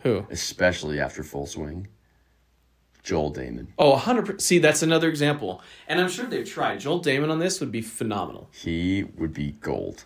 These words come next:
Speaker 1: Right? Like, having the, I, I, it's not so much the golfer to me, it's more they need to find the right personality fits.
Speaker 2: Right.
Speaker 1: Tiger Woods is not a good personality fit for something like this.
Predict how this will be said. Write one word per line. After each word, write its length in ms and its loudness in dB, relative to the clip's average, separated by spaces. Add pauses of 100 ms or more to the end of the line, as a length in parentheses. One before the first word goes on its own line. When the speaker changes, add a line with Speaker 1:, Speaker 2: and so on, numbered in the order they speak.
(100)
Speaker 1:
Right? 420 4
Like, 460 0
having 500 2
the, 140 8
I, 300 0
I, 160 2 (340)
it's 160 0
not 140 8
so 120 4
much 220 4
the 80 2
golfer 560 4
to 120 -6
me, 180 0
it's 180 -4
more 160 2
they 120 2
need 200 0
to 60 -2
find 260 0
the 60 2
right 260 2
personality 640 -2
fits. 400 -10
Speaker 2:
Right. 240 -8 (260)
Speaker 1:
Tiger 360 6
Woods 500 6
is 180 4
not 240 4
a 40 2
good 180 2
personality 480 -4
fit 200 -12
for 80 -16
something 260 -12
like 140 -14
this. 360 -12